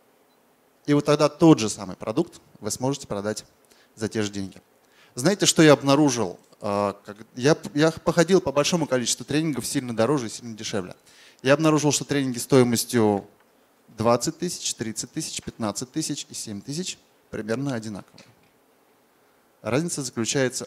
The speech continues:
в том, как они преподнесены, как они сделаны, как они упакованы, какой сервис, какие услуги вместе с этим следуют.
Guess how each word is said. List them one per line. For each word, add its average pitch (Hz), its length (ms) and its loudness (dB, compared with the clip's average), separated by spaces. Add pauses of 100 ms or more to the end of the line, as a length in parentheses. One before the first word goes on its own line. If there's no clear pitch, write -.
в - 60 -20
том, 170 200 0
как - 280 -4
они 123 120 -4
преподнесены, 117 760 -8
как - 240 -12
они 104 160 -6
сделаны, 98 500 -6 (1000)
как 123 200 -4
они 107 120 -4
упакованы, 143 500 -2
какой 104 280 -8
сервис, 139 460 -6 (280)
какие 117 280 -12
услуги 127 580 -10
вместе 110 340 -12
с - 80 -18
этим 101 160 -14
следуют. 92 340 -12